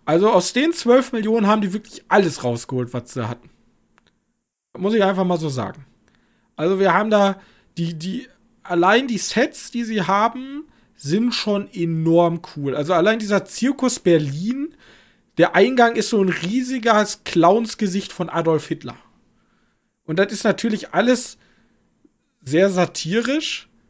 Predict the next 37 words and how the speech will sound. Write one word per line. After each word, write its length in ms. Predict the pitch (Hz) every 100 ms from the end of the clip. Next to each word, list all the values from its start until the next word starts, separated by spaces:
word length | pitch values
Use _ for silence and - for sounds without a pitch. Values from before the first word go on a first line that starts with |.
| _ _ _ _ _ _ _ _ 208
Ähm, 540 | 196 196 190 196 - _ _ _ _ _ _ _ _ _ _ _ -
also 180 | 151 185
ist 260 | 190 -
so 120 | -
theoretisch 540 | 185 - 190 190 196 175
so 180 | 175 170
ein 280 | 170 165 - _ _ 190
Satire-Komödie 1400 | 160 160 - 190 247 233 - 175 170 190 220 190 208 196
während 240 | 185 196
des 100 | 180
Zweiten 320 | - 170 170 147
Weltkriegs. 600 | 185 247 - 330 339 - - -
Gleichzeitig 560 | - 185 226 320 285 247
ist 120 | 226
der 80 | 214
Film 260 | - 240 247
da 100 | 208
aber 160 | 190
sehr 220 | 160 190
brutal. 480 | 175 160 - 175 165
Deswegen 360 | 135 - 160 156
hat 100 | 190
er 80 | 190
mich 240 | 175 - _ _ _ _ _ 147
ein 40 |
bisschen 280 | 202 - 233
an 120 | 202
Inglourious 560 | 175 151 160 165 151 127
Basterds 440 | 139 - 120 -
erinnert, 340 | - - 120
der 80 | 127
ja 100 | 143
genau 280 | 139 131 147
das 160 | 135 -
Gleiche 360 | 120 120 -
will. 160 | 147 147
Satire, 760 | - 120 - 160 165 160 156